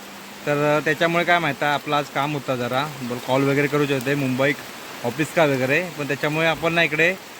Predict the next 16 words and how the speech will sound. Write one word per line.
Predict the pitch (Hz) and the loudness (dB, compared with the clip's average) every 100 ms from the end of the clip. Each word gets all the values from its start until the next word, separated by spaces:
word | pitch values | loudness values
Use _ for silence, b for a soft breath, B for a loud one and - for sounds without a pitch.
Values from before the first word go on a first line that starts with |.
| - - | -16 -10
इकडे | 147 165 | -2 2
राहण्याच्या | 160 151 170 175 196 | 4 2 2 2 2
घाटे | 170 170 | 2 2
गेला, | 170 143 | 2 2
पाच | 127 151 151 - - | 0 0 -2 -4 -4
मिनटं | 156 156 151 160 | -2 -2 -2 0
लागतात | 147 147 | 0 0
आमच्या | 135 135 | 0 2
घरापासनं. | 127 131 123 127 151 170 - - - - - - - | 0 0 -2 -2 -4 -6 -12 -14 -14 -14 -14 -8 0
तर | 139 | 2
इकडे | 143 139 156 165 165 156 | 4 4 4 4 2 2
इलाव | 147 151 175 170 151 | 2 2 0 -6 -10
आणि | 139 143 | -8 -4
इकडे | 147 147 | -4 -4
पाऊस | 143 151 147 | -2 0 -2
बघा. | 143 135 147 | -2 0 0